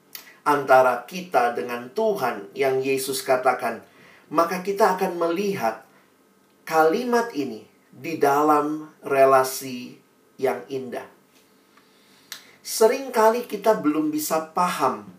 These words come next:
apa yang saat ini kita alami. Tetapi kita tahu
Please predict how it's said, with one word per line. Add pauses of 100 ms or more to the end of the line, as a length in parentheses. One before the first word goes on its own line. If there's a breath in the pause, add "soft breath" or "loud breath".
(120)
apa
yang
saat
ini
kita
alami. (1800 loud breath)
Tetapi
kita
tahu